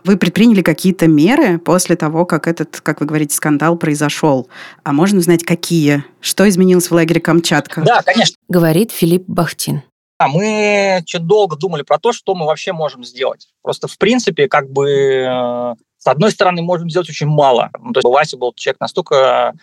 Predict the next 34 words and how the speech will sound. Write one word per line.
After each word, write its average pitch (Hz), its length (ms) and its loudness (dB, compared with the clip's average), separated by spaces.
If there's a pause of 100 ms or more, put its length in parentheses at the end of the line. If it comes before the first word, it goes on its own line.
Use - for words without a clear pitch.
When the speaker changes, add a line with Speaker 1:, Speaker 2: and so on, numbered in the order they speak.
(180)
Speaker 2:
понятный, 131 580 -2
прозрачный, 113 680 -4 (440)
что 127 760 -4
сказать 156 340 -4
себе, 131 240 -6
«Блин, 147 320 -6
мы 135 160 -4
должны 139 280 -4
ещё 139 240 -2
внимательнее 143 560 -2
отбирать 139 380 -2
людей», 147 300 -8
нет, 139 180 -12
я 131 80 -6
не 131 80 -10
могу 147 160 -6
себе 156 140 -12
такого 127 180 -4
сказать, - 200 -4
потому 123 80 -20
что 131 100 -10
я 135 60 -6
не 143 80 -10
знаю, 135 280 0
как - 140 -12
ещё - 160 -12
внимательно 113 420 -8
отбирать - 280 -8
людей. 113 280 -14
Ну, 127 80 -20
то 117 80 -2
есть 107 140 -4
Вася 139 260 0
был 135 240 -2